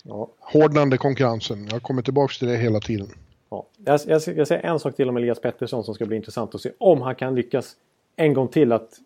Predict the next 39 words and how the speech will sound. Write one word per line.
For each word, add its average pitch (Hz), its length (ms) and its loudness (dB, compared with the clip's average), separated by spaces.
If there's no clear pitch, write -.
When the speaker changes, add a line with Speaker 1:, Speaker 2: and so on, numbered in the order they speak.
Speaker 1:
överträffa 123 440 0
alla 107 120 0
förväntningar 110 420 -4
när 101 80 -4
han 98 80 -8
kommer 104 220 -4
in 101 80 -4
i 101 40 -6
en 101 60 -4
ny 104 120 0
liga. 95 300 0
För - 100 -4
att 92 100 -2
sista 151 320 0
år, 147 120 4
när 147 140 0
liksom 139 280 -2
året 139 300 4
i 139 40 6
Hockeyallsvenskan 135 680 0
där, 123 200 2
när 123 80 -10
han 117 80 -2
var, 113 160 4
var 117 340 0
tokjunior 120 680 2
och 123 100 -4
kliver 123 220 6
in 120 140 4
och 117 60 4
gör 120 140 6
så 113 140 0
här, 110 140 -2
hur 151 100 6
mycket 143 220 4
poäng 131 160 4
som - 100 0
Speaker 2:
Var, 127 60 8
Speaker 1:
helst. - 260 -2